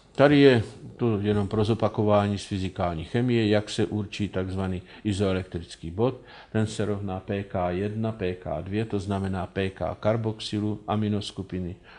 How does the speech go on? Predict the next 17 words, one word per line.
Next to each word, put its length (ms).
lomeno 400
dvěma, 680
že 260
tady 240
to 160
máme 540
titraci 880
alaninu, 840
že, 280
kde 220
máme 400
tady 280
první 580
inflexi 680
P 260
K 300
jedna, 640